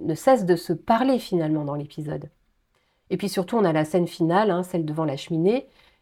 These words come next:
Euh, Jamie a donc commencé à lire le livre de Frank, euh, L'âme d'un rebelle. Et première confidence au passage, il demande à Claire pourquoi elle ne lui a jamais dit que Frank ressemblait tant à Black Jack Randall.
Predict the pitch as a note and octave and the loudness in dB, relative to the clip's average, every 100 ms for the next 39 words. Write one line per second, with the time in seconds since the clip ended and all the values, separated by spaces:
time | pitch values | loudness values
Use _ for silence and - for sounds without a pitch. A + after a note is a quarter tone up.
0 | - E3+ F3 G#3+ A3 F3+ F3 E3+ G3 F#3+ | -10 -6 0 4 4 4 4 4 4 4
1 | G3 F#3 F3 G#3 F#3 D3 E3+ F#3 D#3 D3 | 2 0 2 2 2 0 2 0 0 -2
2 | C#3+ - - C#4 D4 D#3 C#3+ C#3+ C#3+ C#3 | -4 0 6 6 6 0 0 0 -2 -2
3 | C#3+ D3 E3+ B3 G3+ - _ _ _ _ | -2 0 4 4 2 -6 _ _ _ _
4 | _ _ _ _ _ - - G3+ G#3 F#3+ | _ _ _ _ _ -18 -2 4 4 4
5 | F#3 E3 A3+ C#4 C#4 F#3 G#3 - C4 C4+ | -2 0 6 6 6 2 0 6 8 8
6 | G3+ - - - - F#3 B3 A3+ - B3+ | 2 -4 -20 -16 0 6 6 6 6 4
7 | B3 - - A#3+ F3 E3 F3 G#3+ F#3 E3 | 4 -2 2 4 6 4 4 4 4 2
8 | D#3+ - A#3+ E3 - A3+ A3 E3+ - D#3+ | 0 -4 -4 -4 -2 -4 -4 -6 -2 0
9 | D#3+ D#3 C4 A#3+ D#3 E3 E3 G#3+ G#3 F3 | 0 2 4 4 4 0 0 0 -2 -2
10 | D#3 C#3 B2 | -2 -2 -6